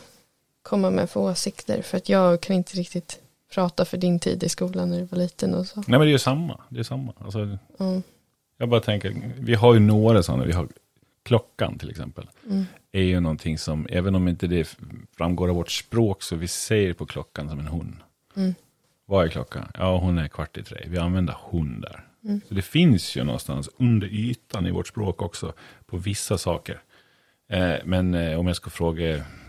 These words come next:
Speaker 2: vad är det för färg på din bil? Då är det inte... Ja, om någon säger, "Hon är röd", då, då är det ju en, eh, då är det en raggare som svarar,
Speaker 1: Ja.
Speaker 2: för han, hon, han, det, det, då fin-, nej, men då,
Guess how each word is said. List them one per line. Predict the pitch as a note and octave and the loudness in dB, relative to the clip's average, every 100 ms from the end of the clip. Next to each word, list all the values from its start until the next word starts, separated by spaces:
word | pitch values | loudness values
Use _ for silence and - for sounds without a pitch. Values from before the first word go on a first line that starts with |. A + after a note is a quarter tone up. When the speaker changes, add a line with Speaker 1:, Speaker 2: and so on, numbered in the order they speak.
| - | -18
Speaker 2:
vad | F2+ E2 | -6 -4
är | |
det | D#2+ | -4
för | - | -6
färg | F#2+ - F#2+ F#2 | -8 0 0 0
på | - E2+ | -4 -4
din | E2+ E2 | -2 -2
bil? | F2+ F#2+ - - - - - _ _ _ _ | -2 -6 -8 -10 -16 -20 -20 _ _ _ _
Då | G2 | -4
är | F#2 | -2
det | |
inte... | E2+ - F2+ _ _ _ _ - | -2 -4 -12 _ _ _ _ 2
Ja, | G2 | 4
om | A2+ | 8
någon | B2 A#2 | 10 10
säger, | - G2 E2 | 8 8 8
"Hon | - G#2+ G#2 F2+ | 6 6 6 4
är | D#2+ D2+ - - - _ _ _ - | 2 0 -4 -10 -16 _ _ _ -8
röd", | F2+ G2+ F2 - - - | 4 4 4 0 -8 0
då, | F#2 F2+ D#2+ | 4 4 4
då | F#2 F#2 | 0 0
är | F2 | 0
det | E2 | -2
ju | D#2+ | -2
en, | D2 C#2 | -4 -6
eh, | - - - _ _ _ _ _ - - - - _ - | -10 -14 -20 _ _ _ _ _ -20 -20 -20 -20 _ -2
då | E2 | 0
är | C#2+ | 0
det | |
en | D2 | 0
raggare | C#2 D2 D#2 F2 D#2+ | -2 -4 0 0 2
som | F#2 | 2
svarar, | D#2+ D#2+ E2+ | 4 4 6
Speaker 1:
Ja. | D#2 | 6
Speaker 2:
för | - | 4
han, | - G#2+ G2+ E2+ | 6 8 10 8
hon, | E2 A#2 G#2 F2+ E2+ | 10 10 10 8 8
han, | E2+ F#2 | 6 6
det, | F#2 | 4
det, | F#2 G2 | 8 8
då | F#2 G2 | 8 8
fin-, | F#2 F2+ | 8 6
nej, | G#2+ | 8
men | A#2+ A#2+ | 10 12
då, | A#2 | 12